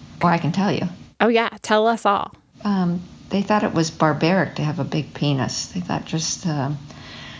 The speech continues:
Speaker 1: like, the lowlifes had large penises.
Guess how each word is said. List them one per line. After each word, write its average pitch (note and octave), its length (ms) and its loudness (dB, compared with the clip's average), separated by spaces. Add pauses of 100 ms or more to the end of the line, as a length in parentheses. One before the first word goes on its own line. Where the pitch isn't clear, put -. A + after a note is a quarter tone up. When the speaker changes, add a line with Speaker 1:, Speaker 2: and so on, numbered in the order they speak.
(240)
Speaker 1:
like, D3+ 200 2
the C#3+ 80 0
lowlifes D3+ 640 2
had - 180 0 (360)
large C3 320 0
penises. - 840 -4